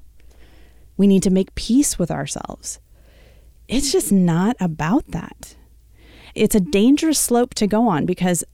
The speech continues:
how many excuses will we make for things that we just need to accept about ourselves, perhaps,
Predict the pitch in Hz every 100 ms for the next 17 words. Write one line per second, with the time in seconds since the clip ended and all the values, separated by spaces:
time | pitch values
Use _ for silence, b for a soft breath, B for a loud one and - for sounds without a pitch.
0 | - - 214 254 254 240 196 - 240 269
1 | 233 196 180 175 170 170 170 - 170 -
2 | 196 196 175 170 190 185 - 175 - 156
3 | - - 165 175 - - 214 226 233 240
4 | - 240 247 - 240 240 247 - -